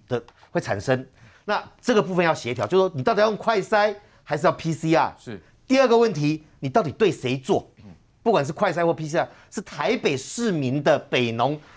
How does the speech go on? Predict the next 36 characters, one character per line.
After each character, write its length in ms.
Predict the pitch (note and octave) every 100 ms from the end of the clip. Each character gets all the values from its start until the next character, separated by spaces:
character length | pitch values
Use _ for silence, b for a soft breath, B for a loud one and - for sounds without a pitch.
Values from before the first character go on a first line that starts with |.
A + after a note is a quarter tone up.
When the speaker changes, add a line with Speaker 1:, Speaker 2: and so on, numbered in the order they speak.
| b _
Speaker 1:
出 220 | - A3
入 180 | A#3 F3
者 160 | C3+
才 160 | G#2+ B2
可 100 | D#3+
以 80 | C3
做， 300 | E3+ C#3 -
Speaker 2:
嗯 240 | G#2+ A#2+
哼。 20 | C3+
Speaker 1:
非 320 | A#3+ B3 B3+
台 320 | - E3 G#3+
北 260 | - D3+ B2
市 360 | - - A3+
民 220 | E3 C#3
的 100 | C#3+
北 300 | - - A#2+
农 180 | A2+ B2
出 140 | - F#3+
入 100 | F3+
者 200 | A#2+ G2 B
我 120 | A#2+
不 140 | A2 C#3+
做。 280 | G#3 D3 -
Speaker 2:
嗯。 60 | G#3+
Speaker 1:
那 80 | A3+
这 120 | B3
一 60 |
听 160 | A#3 G#3+
就 60 | G3+
知 60 |
道 60 | A3
有 100 | D3
问 180 | F#3 G#3
题 180 | B2 B2
嘛。 200 | A2+ D#2
Speaker 2:
嗯。 80 | G2